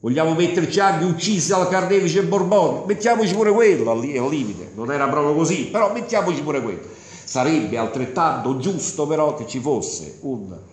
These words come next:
minuto, un ricordo per queste persone che hanno perso la vita in maniera così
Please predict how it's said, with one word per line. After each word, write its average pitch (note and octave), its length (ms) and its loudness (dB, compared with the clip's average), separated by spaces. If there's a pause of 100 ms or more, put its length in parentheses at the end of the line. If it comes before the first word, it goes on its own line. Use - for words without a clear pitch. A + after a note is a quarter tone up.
(460)
minuto, G2+ 840 -8 (1400)
un C3+ 200 -4
ricordo D3+ 840 -2 (280)
per C3+ 240 -2
queste B2+ 400 -2
persone G#2+ 540 -2
che F2+ 80 -6
hanno G#2 160 -6
perso B2 320 -2
la G2+ 120 -2
vita A2 340 -4
in G2 160 -10
maniera G#2 460 -8
così A2 460 -10